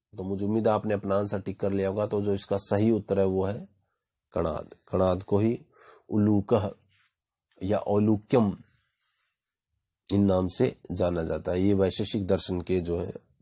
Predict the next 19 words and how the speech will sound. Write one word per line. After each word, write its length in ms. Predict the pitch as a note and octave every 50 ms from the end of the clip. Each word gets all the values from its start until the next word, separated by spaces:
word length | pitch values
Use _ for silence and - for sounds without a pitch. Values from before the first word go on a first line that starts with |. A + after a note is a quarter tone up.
| _ _
प्रवर्तक 440 | - F2+ F2 E2+ - - E2+ - F2
आचार्य 380 | E2 E2 - D#2+ D#2+ E2 -
हैं, 400 | E2+ E2+ F2 E2 G2+ G2 - _ _ _ _ _ _ _ _ _ _ -
वैशेषिक 480 | - F2+ E2 - - E2 - - E2 E2
दर्शन 320 | E2+ E2 - - E2+ E2
के 200 | D#2+ E2 E2 - - - - - - - - - - - - - - -
कणाद। 320 | - E2+ D#3 - - - - - - - - _ _ - - _ _ _ _ _ _ _ _ - - - - - - - - - - - - - - _ _ _ _ _ - _ -
अगला 220 | G2+ G2+ A#2 B2
प्रश्न 260 | G#2 B2+ A#2 C3 C3+
देखेंगे, 340 | C3+ C3 C3 C#3 C3+ C3 B2
गमन 420 | A2 G2+ A#2 A#2 B2 C3 C3+ C3 G#2+
किसका 560 | - - - _ - A2 G#2+ - - B2+ A#2
भेद 300 | G2+ G#2+ A2 G2+ F#2 F#2+
है? 140 | F2+ F2 F2
गमन, 340 | G2+ G2+ G#2 G2+ F2+ D#2+ - - _ _ _ _ _ _ _ _ _ _ _ _ _ _ _ _ _ -
गमन 460 | F#2 F#2 G#2 G2+ G#2 A2 A#2+ C3 C#3+ E3+ - _ _ _ _ _ _ _ _ _
किसका 280 | - G2 - - C3 A#2+
भेद 280 | G#2+ G#2 G#2+ G#2 G2 G2
है? 220 | F#2+ G2+ G2+ -